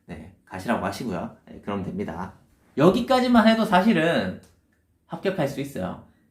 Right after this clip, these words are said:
어, 여기까지만 해도 사실은 합격할 수 있을 것 같아요. 왜냐면 요즘에 체육 티오가 사실 다른 과에서는 욕할 정도로 많기 때문에 이 정도만 다 지키셔도 충분히 합격할 수 있는데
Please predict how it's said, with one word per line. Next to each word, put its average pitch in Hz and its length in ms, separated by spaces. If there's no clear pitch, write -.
어, 87 380
여기까지만 135 540
해도 117 100
사실은 127 320
합격할 127 380
수 - 100
있을 110 240
것 95 80
같아요. 90 340
왜냐면 90 600
요즘에 95 600
체육 - 260
티오가 98 340
사실 98 600
다른 107 280
과에서는 127 380
욕할 98 260
정도로 92 300
많기 85 320
때문에 92 560
이 92 120
정도만 110 800
다 104 160
지키셔도 104 540
충분히 127 280
합격할 131 340
수 - 120
있는데 90 600